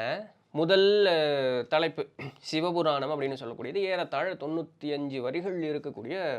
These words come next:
பாடல். நம்ம இன்னைக்கு தொண்ணூத்தஞ்சு வரி எல்லாம் பார்க்க போறதில்ல, அது மற்றொரு நாள் வந்து நித்திலந்தன்வாணி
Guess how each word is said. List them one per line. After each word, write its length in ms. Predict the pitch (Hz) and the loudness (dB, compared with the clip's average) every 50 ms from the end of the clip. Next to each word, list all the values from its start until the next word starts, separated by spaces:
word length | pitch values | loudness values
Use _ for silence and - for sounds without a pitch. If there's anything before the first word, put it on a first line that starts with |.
| - - - | -8 -8 -8
பாடல். 300 | - 117 123 - - _ _ _ _ _ _ _ - - - - - | -4 -4 -4 -4 -6 _ _ _ _ _ _ _ -20 -20 -14 -2 2
நம்ம 140 | 214 214 202 | 4 4 4
இன்னைக்கு 180 | 190 175 160 | 4 4 4
தொண்ணூத்தஞ்சு 420 | 190 202 220 208 185 190 175 160 151 | 2 4 4 4 4 2 2 2 2
வரி 160 | 151 156 156 | 2 2 2
எல்லாம் 240 | 143 143 156 160 160 | 2 2 0 -2 2
பார்க்க 420 | 139 143 160 156 156 120 120 120 | 2 2 2 2 -2 -4 -2 -2
போறதில்ல, 220 | 117 104 104 - - | -2 -4 -6 -8 -2
அது 300 | - 156 156 156 147 143 | 2 4 4 4 4 2
மற்றொரு 480 | 127 120 151 160 151 156 170 156 143 143 | 2 4 2 2 4 4 2 2 2 2
நாள் 200 | 139 151 170 160 | 2 2 0 0
வந்து 180 | 139 135 156 | -2 -2 -2
நித்திலந்தன்வாணி 560 | 156 139 143 151 151 147 139 131 127 127 120 | -2 -2 -2 -2 -4 -2 -2 -2 -2 -2 -4